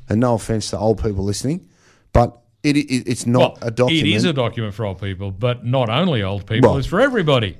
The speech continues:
Speaker 1: And, and that's exactly what I was trying to articulate is I have people come in and I say, "Oh, have you got power of attorney?" "Oh, I have it for my mum. I have it for my dad."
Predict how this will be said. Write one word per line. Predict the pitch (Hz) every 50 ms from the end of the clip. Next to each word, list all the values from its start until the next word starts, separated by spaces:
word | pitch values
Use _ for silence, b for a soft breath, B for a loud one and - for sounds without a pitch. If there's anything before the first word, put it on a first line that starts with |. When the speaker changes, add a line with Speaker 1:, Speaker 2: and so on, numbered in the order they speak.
| - -
Speaker 1:
And, | 147 131 135 131
and | 127 123 120 117
that's | 120 117 117 - -
exactly | 120 113 113 95 101 110 104 - 107 101
what | 98 101 98
I | 98
was | 98 92 -
trying | - - 113 110 104
to | 98 104
articulate | 98 101 - - 123 117 - 113 104 104 101 92 -
is | - 120 113 101 B B B B B B _ _ _ _ _
I | - 123 120
have | 120 135 135 127 - -
people | 139 131 120 117
come | - - 123 117 123
in | 147 151
and | 131 117 113
I | 107
say, | 98 - 120 113 110
"Oh, | 101 110
have | 120 110 123 113
you | 120 127 120
got | 120 135 123 -
power | - 135 131 123
of | 120 110
attorney?" | 110 - - 139 147 139 92 b b b b b b b b -
"Oh, | - 160
I | 160 143
have | 135 151 151
it | 151 -
for | - - 151
my | 131 123 120
mum. | 117 123 139 139 120 87 82
I | 92 104 101
have | 110 139 131 120
it | 85
for | - - 120
my | 113 107 98
dad." | 90 123 120 104 90 -